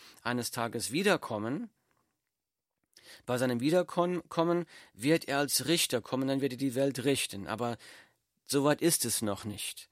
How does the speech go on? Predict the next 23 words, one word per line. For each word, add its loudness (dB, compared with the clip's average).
Das -2
erste 2
Kommen 0
war, 0
um 2
Sünder 0
von -8
ihren -2
Sünden 0
zu -4
retten -4
und -6
nicht -2
um -4
sie -8
zu -4
richten. -10
Wir 0
sollen 2
Jesus 0
immer -2
ähnlicher 0
werden. -12